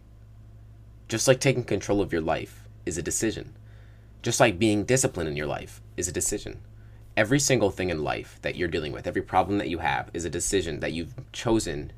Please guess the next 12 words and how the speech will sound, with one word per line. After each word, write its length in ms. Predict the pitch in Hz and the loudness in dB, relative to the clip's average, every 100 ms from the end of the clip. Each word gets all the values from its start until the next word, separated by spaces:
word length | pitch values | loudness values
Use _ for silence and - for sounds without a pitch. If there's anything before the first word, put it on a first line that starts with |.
| - | -6
to 120 | 90 | -4
deal 180 | 78 71 | -2 -4
with. 300 | 60 57 - - - - - - - - - - - - | -4 -8 -16 -20 -20 -20 -20 -20 -20 -20 -20 -20 -20 -6
I 80 | 92 | -2
go 140 | 92 98 | 2 4
over 140 | 98 | 4
this 160 | 95 101 | 2 -2
with 140 | 85 | -4
my 100 | 82 | -6
clients 420 | - 90 87 78 | -2 0 0 -2
that 180 | 80 - - - | -4 -4 -10 0
every, 560 | 104 107 113 107 98 | 2 4 6 6 4